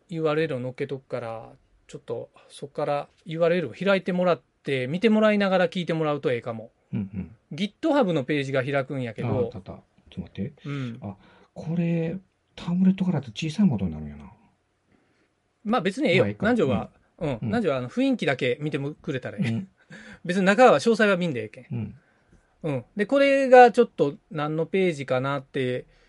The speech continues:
Speaker 1: いうのも含めて説明すると、
Speaker 2: うん。
Speaker 1: まずね、今回紹介するのは、
Speaker 2: うん。
Speaker 1: このページはね、いろんな言語の
Speaker 2: うん。
Speaker 1: ハローワールドを集めたGitHubページなんよ。
Speaker 2: うん。
Speaker 1: っていうのを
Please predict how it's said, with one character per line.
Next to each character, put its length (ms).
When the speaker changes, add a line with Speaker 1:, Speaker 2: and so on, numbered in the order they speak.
Speaker 1:
い 100
う 60
の 100
も 80
含 240
め 80
て 140
説 280
明 140
す 160
る 60
と、 280
Speaker 2:
う 40
ん。 260
Speaker 1:
ま 140
ず 100
ね、 280
今 180
回 120
紹 200
介 160
す 100
る 80
の 140
は、 280
Speaker 2:
う 40
ん。 240
Speaker 1:
こ 100
の 80
ペ 140
ー 20
ジ 80
は 80
ね、 180
い 100
ろ 140
ん 100
な 140
言 240
語 120
の 280
Speaker 2:
う 80
ん。 60
Speaker 1:
ハ 120
ロ 200
ー 20
ワ 100
ー 60
ル 80
ド 120
を 140
集 80
め 100
た 120
GitHub 580
ペ 200
ー 40
ジ 80
な 80
ん 80
よ。 160
Speaker 2:
う 60
ん。 560
Speaker 1:
っ 40
て 80
い 100
う 80
の 80
を 280